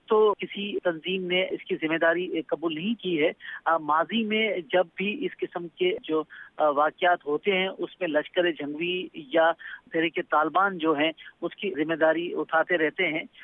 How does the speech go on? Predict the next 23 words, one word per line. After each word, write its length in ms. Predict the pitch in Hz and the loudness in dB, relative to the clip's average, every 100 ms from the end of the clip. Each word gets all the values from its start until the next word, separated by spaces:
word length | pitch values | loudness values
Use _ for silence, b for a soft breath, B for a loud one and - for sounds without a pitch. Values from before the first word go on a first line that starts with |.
| B | B
और 360 | 165 190 202 - - | 2 4 2 -2 -4
पिछले 300 | 185 - 226 | -6 0 0
चंद 520 | 220 - 180 190 190 - _ | 0 0 -4 -4 -14 -20 _
सालों 340 | 165 165 190 | 0 0 -2
से 440 | - 175 180 175 | -4 -2 -2 -2
सिंध 320 | 156 - 180 180 | -6 -6 -10 -4
का 220 | 180 180 | 2 2
ये 240 | 170 165 | 2 0
जो 240 | 156 165 165 B B | 0 -2 -4 B B
शुमाली 680 | - 170 156 165 196 185 165 | -8 -2 2 2 2 0 -2
इलाका 420 | 151 151 147 165 | 0 0 2 2
है, 220 | 147 160 | 4 2
नादरन 440 | 160 147 147 170 175 | 2 0 0 -2 -6
सिंध 260 | - 190 | -8 -6
है, 180 | 165 170 - B B | -4 -6 -8 B B
इसमें, 560 | 190 - 220 233 233 233 | -4 -4 -4 0 2 2
अ, 240 | 180 170 165 | 4 4 2
नजर 280 | 165 170 | -2 2
आ 140 | 170 156 | 4 6
रहा 140 | 170 | 4
है 140 | 170 180 | 2 -2
कि 160 | - | -4
शिद्दत 340 | 180 165 139 | -8 -8 -10